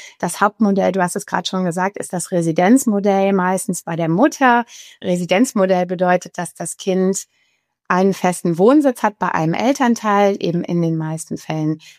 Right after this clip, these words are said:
bei den Müttern, und dass es dann einen umgangsberechtigten Elternteil gibt, zu dem das Kind dann in abgesprochenen Zeiten geht. Das ist dann sehr häufig jedes zweite Wochenende. Manche haben noch den Mittwoch.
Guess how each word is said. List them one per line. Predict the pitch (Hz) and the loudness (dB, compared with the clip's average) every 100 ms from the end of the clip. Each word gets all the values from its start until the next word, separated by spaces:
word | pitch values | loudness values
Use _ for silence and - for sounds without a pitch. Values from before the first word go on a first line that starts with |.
| _ | _
bei | 202 208 | 0 2
den | 214 202 | 4 2
Müttern, | 190 - 185 190 | 0 -2 -2 -2
und | 180 | -2
dass | 170 170 | -4 -6
es | - - | -10 -2
dann | 165 175 185 - | 2 2 2 0
einen | 170 160 160 | -2 0 0
umgangsberechtigten | 254 294 247 196 196 190 180 175 185 - - | 6 6 6 2 -2 -4 -4 -4 -10 -10 -10
Elternteil | - 170 - 175 - 175 160 | -4 -4 -2 -6 -4 -6 -4
gibt, | 160 - - - _ _ _ _ - | -6 -8 -16 -16 _ _ _ _ -8
zu | - | 0
dem | 180 180 185 | 4 6 4
das | 170 - | 0 0
Kind | 175 175 170 | 0 0 0
dann | 170 165 170 | 2 2 0
in | - 170 | -2 -2
abgesprochenen | 165 - 165 - 151 165 151 | -4 -6 -8 -6 -2 0 -2
Zeiten | - 156 151 160 | -4 -8 -4 -4
geht. | 147 147 139 | -2 -4 -4
Das | 165 - | -6 -8
ist | - 160 | -2 0
dann | 165 | 2
sehr | 165 151 | 2 2
häufig | 170 170 175 | 0 0 -4
jedes | 175 170 - | -4 -4 -6
zweite | - 165 170 220 | -4 -2 -2 0
Wochenende. | 233 214 202 180 180 | 0 0 0 2 2
Manche | 175 165 175 165 | 0 -2 -4 -2
haben | 180 | -2
noch | 180 165 | -2 -2
den | 196 214 | 2 4
Mittwoch. | 254 - 202 180 - | 4 0 -2 -2 -2